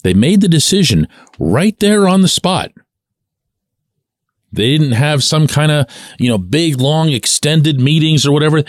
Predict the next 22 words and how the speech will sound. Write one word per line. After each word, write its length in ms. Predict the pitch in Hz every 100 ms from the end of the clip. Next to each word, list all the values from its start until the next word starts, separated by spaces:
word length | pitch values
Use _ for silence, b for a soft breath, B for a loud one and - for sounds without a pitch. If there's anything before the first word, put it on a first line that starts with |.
| B
They 180 | 98 151
made 300 | 165 208 190
it 140 | 170
right 240 | 107 180 -
then 160 | 175
and 100 | 170
there. 200 | 160 180
That's 240 | 110 - 226
it. 200 | 220 - _ _ -
Roanzi's 420 | 110 127 151 151
going 220 | 135 151
back 220 | 143 143
in. 240 | 156 76 - _ _ _ _ _ _ _ _ _ _ _ _ _ _ _ -
Were 120 | 101 98
they 160 | 104
thinking 440 | 101 139 143 143 117
of 120 | 104
the 80 | 113
player 600 | - 117 120 156 190 185
first 380 | - 131 135 -
and 120 | 131
foremost? 760 | - 143 165 190 226 - -